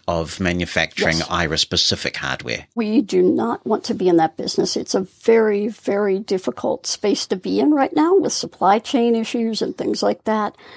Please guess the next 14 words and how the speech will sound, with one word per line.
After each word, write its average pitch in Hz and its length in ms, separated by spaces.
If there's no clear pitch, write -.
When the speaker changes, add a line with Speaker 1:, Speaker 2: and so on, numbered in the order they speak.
Speaker 2:
Uh, 185 200
but 185 240
also, 320 320
it's, - 300
it's - 140
an 440 120
expensive 220 520
proposition 302 800
anytime. - 640
And 214 400
we 269 140
want 277 240
to - 40
concentrate 220 640